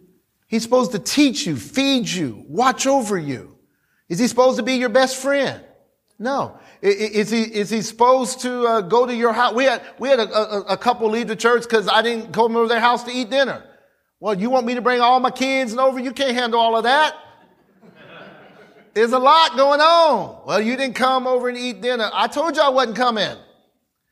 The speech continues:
"Well, I'm leaving the church." That's not my role. That's not my, that's not my job description. To come over everybody's house and eat. I hope I'm not hurting your feelings, but,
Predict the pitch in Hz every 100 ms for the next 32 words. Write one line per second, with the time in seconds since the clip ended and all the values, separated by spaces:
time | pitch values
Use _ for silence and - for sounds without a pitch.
0 | _ 139 190 208 214 202 196 247 190 -
1 | - 226 226 233 262 254 262 262 320 381
2 | 160 180 208 254 254 254 233 226 - _
3 | _ - 226 269 254 269 277 320 330 294
4 | - 254 190 165 135 - _ _ _ _
5 | _ _ _ _ _ - 147 202 226 226
6 | 226 214 233 233 240 226 254 220 208 202
7 | 208 233 294 269 - _ _ _ _ 190
8 | 269 262 254 254 262 240 - 311 277 196
9 | 240 240